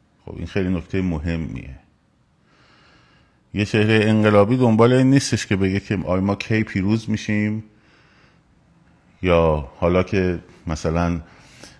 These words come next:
موفق نشدیم پس باید ناامید بشینیم یه گوشه‌ای. خب، من دارم در مورد نخبگان انقلابی به خصوص صحبت می‌کنم.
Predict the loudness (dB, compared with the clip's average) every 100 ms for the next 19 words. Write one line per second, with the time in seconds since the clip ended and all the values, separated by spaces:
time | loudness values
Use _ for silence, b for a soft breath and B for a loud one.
0 | -2 0 0 0 -2 -2 -6 -4 -6 -2
1 | 0 0 -2 -2 -4 -4 -10 -6 -2 0
2 | 0 -2 0 -2 -2 -4 0 2 2 0
3 | -2 -2 -2 -2 -4 -8 -12 -12 -6 -6
4 | -8 -16 -20 -20 -20 -20 B B B B
5 | B B B B _ -20 -20 -4 0 2
6 | 2 4 2 2 0 2 0 0 -4 -18
7 | _ _ _ _ _ B B B B B
8 | _ _ -20 -4 -2 0 -2 0 2 2
9 | 2 0 2 2 0 -2 -4 -6 -10 -8
10 | -10 -8 -6 -4 -6 -6 -10 -10 -8 -6
11 | -6 -8 -10